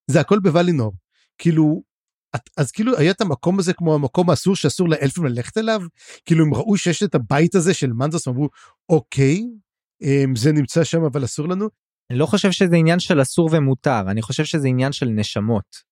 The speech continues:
Speaker 2: זאת אומרת, זה אולי קיום מסוג אחר, או אני לא יודע אפילו אם אפשר לראות את הנשמות האלה, או ל-,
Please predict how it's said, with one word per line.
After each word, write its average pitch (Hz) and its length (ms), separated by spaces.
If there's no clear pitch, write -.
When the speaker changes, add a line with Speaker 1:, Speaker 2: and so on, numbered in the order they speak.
Speaker 2:
זאת - 100
אומרת, 104 200
זה 107 300
אולי 123 280
קיום 151 480
מסוג 135 420
אחר, 123 400
או 107 400
אני 113 140
לא 117 40
יודע 156 160
אפילו 156 220
אם 139 60
אפשר 143 200
לראות 127 380
את 208 100
הנשמות 98 480
האלה, 92 160
או 90 80
ל-, 92 120